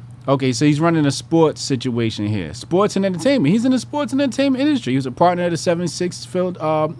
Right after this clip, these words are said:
seventy-sixers, uh, the, the, the New Jersey Devils.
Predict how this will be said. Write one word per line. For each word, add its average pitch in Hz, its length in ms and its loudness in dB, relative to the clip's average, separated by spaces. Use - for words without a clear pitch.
seventy-sixers, 139 840 -2
uh, 123 420 2
the, 120 200 -2
the, 117 360 -2
the 117 140 -2
New 139 160 4
Jersey 170 360 2
Devils. 131 680 0